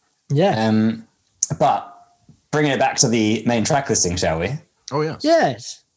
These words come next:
Speaker 2: We're up to track three on the way.
Speaker 1: On the way.
Speaker 3: Oof.
Speaker 1: Yeah, this is, this is definitely, um, this is sort of the odd one out in the
Speaker 2: In the So Normal.
Speaker 1: Yeah,
Speaker 3: I
Speaker 1: yeah.
Speaker 3: guess so.
Speaker 1: Um, but it suits,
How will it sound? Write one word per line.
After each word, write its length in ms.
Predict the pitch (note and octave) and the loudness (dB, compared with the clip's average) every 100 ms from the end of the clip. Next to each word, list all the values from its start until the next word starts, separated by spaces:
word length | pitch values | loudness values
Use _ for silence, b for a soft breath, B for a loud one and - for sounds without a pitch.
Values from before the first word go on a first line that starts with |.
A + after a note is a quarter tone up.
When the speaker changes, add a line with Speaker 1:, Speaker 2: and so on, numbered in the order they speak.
| _ _ | _ _
Speaker 2:
We're 80 | - | 0
up 80 | D#3+ | 0
to 100 | D3 | 0
track 220 | D3+ F3+ - | 0 -2 0
three 480 | G3+ F#3+ D#2 - _ _ - | 0 0 -2 -6 _ _ -2
on 160 | C3+ | 0
the 100 | C#3+ | 2
way. 360 | D#3+ C#3+ D#2 - _ _ _ _ F3 | 2 2 -2 -10 _ _ _ _ -2
Speaker 1:
On 180 | F#3 F3+ | 0 0
the 60 | |
way. 400 | E3 D#3+ C#3+ A#2+ A2 | 0 2 2 0 -2
Speaker 3:
Oof. 180 | G2+ - - | -6 -6 -2
Speaker 1:
Yeah, 140 | F#3 | 0
this 220 | E3+ A#3 A#3+ | 2 2 0
is, 220 | E3+ - | 0 0
this 200 | F#3+ F#3+ | 0 0
is 100 | E3+ | 0
definitely, 580 | G3+ - F3 D#3 D#3 D#3 | -2 -2 -2 0 2 2
um, 440 | D3 C#3+ C#3 B2+ - B B B B _ _ - | 2 0 -2 -4 -8 B B B B _ _ -2
this 180 | A3 | 0
is 100 | A#3 G3+ | 2 2
sort 140 | G3+ | 0
of 60 | D3+ | 0
the 80 | F3+ | 0
odd 220 | F3+ D#3 | 0 0
one 140 | D#3 | 0
out 340 | E3 G#3+ C#3+ - - | 0 0 -2 -6 -4
in 240 | D#3+ D#3 | -2 0
the 340 | D3 D3 C#3+ C#3 | 2 2 0 0
Speaker 2:
In 120 | C#3 | 0
the 100 | C3 | 4
So 200 | B2+ G#2 | 4 4
Normal. 520 | G#2+ B2 A2 G#2 - _ _ _ _ _ - | 2 2 0 -2 -6 _ _ _ _ _ -14
Speaker 1:
Yeah, 500 | D3 F#3 F3+ A#2+ D3 | -4 -2 0 -2 -2
Speaker 3:
I 40 | |
Speaker 1:
yeah. 280 | F3 G#3+ F4 | 0 2 4
Speaker 3:
guess 140 | F#4+ | 2
so. 300 | - F#2 F#2+ C#3+ _ _ _ _ _ _ _ | 2 0 -6 -12 _ _ _ _ _ _ _
Speaker 1:
Um, 520 | G#3 E3 E3 E3 E3 | -2 2 2 2 0
but 160 | D#3 F3 | 0 0
it 140 | F#3+ F#3+ | 0 0
suits, 540 | - B3 A#3 - - | 2 2 2 -2 -6